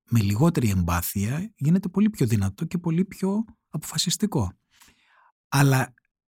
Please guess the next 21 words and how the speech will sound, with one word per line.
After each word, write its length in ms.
καταλαβαίνω 540
διαβάζοντας 480
αυτά 480
πόσο 300
άλλαξε 460
η 120
γλώσσα, 600
πόσο 280
περιορίστηκα 640
εγώ, 380
πολύ 240
καλός, 680
πόσο 300
μεγαλύτερη 560
σημασία 420
δίνω 260
στην 200
πολιτική 320
ορθότητα, 600
πολύ 300
καλός, 640